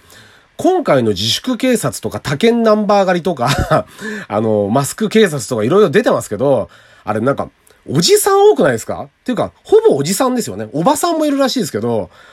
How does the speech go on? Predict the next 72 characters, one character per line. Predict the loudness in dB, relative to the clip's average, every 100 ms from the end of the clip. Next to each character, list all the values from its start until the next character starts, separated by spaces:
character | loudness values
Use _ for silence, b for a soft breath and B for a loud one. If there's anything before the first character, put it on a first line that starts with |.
| B
こ | -6
れ、 | -4 -4 -8 -12 -12 -8 -6
あ | 0 2
の | 4
ね、 | 4 2 0 -4 b b -20 -8
僕 | -2 -2 0
も | 0
四 | 2 2 2
十 | 2
代 | 2 2
に |
な | 0
っ | -2
て、 | 0 4 4 2 -4
僕 | -8 -2 -2 0
も | 0
だ | 0
か | 0
ら |
そ | -4 -8
っ |
ち | -2 0
の | 0 -2 _
世 | -4 0
代 | 0
な | -4
ん |
で | -12
す | -10
よ |
ね、 | -10 -10
き | -14
っ | -8
と。 | -10 _ b b b b
だ | 0
か |
ら | 2
も | 4
う |
四 | 4 4
十 | 4 2 2
代、 | 2
五 | 0 0
十 | 2 2
代、 | 2
六 | 0 0 0
十 | 0 2
代 | 2 0
と |
か | -4 0
が、 | 4 4 0 b b b b
こ | -2
う、 | -2
あ | -2 -4 2
の、 | 0 0 -14 -16 -20 -20 B _ _ -20 -8
あ | -4 -2
ち | -4
こ | 0 0
ち | 2
で | 2
問 | 4 4
題 | 6 4
を | 4
起 | 2
こ |
し | -2
て | 0
る | -2
の | -2
を |
見 | -2
て、 | 0 0 0